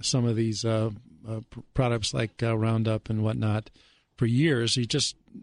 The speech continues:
what the problem is, is when they're broadcasted, when people do whole fields and, you know, they, they spray large areas and you get a lot of runoff and it goes into creeks and it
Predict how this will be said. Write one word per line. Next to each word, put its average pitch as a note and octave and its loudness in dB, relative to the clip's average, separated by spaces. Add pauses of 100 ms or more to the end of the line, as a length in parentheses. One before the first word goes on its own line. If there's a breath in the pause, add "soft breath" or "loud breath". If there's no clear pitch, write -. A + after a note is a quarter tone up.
(120)
what C#3 -4
the C#3 0
problem A3 0
is, A#2+ 0
is G#2+ -2
when B2 0
they're A#2 0
broadcasted, A2+ -4 (100)
when A2+ -4
people A#2+ -2
do A2+ 0
whole B2 0
fields A#2 -2
and, G#2+ -4
you A2+ -4
know, A2 -2
they, G#2+ -4 (460 soft breath)
they B2 2
spray B2+ 0
large B2 0
areas A2+ 0
and A2 0
you A2+ -2
get A2+ -2
a A#2 0
lot A#2+ -2
of A2+ -2
runoff A2+ 0
and A2+ -4
it G#2 -6
goes A2+ 0
into A2+ 0
creeks - -2
and A2 0
it G#2+ -4